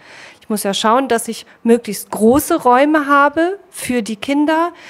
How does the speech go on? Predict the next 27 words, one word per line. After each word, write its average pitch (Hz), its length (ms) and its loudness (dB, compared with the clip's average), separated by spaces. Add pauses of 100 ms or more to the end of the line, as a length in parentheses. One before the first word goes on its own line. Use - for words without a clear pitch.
(220)
Ich - 160 -8
muss 233 240 -4
schauen, 247 420 2
dass 226 220 0
ich 240 260 -10
möglichst 240 480 -4
daneben 233 380 0
angeordnet 233 880 -2
einen 190 240 -4
Sanitärraum 220 840 -2
habe, 285 220 0
damit 220 300 -4
ich 220 120 -12
das 220 220 -8
Kind 233 260 -4
nicht 233 180 -6
zwanzig 214 440 -4
Meter 226 360 -2
über 214 180 -2
einen 202 220 -4
langen 196 240 -4
Flur 240 380 -4
alleine 196 440 -2
zur - 200 -12
Toilette 202 420 -6
schicken 285 320 -6
muss. 294 380 -4